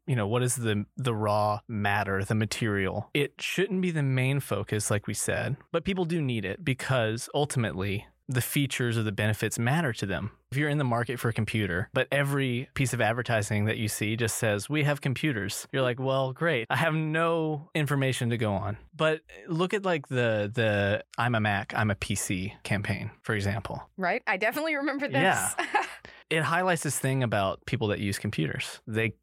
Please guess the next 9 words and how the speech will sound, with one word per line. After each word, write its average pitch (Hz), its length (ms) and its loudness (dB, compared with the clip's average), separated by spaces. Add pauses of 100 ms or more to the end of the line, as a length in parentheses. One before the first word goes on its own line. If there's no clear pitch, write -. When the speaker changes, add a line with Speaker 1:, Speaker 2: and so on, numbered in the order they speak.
(160)
Speaker 1:
go 135 200 0
into 139 180 -2
camps - 720 -2 (120)
and 120 160 2
they 113 100 4
say, 107 300 0
"People 139 340 -2
like 95 220 0
us 127 560 0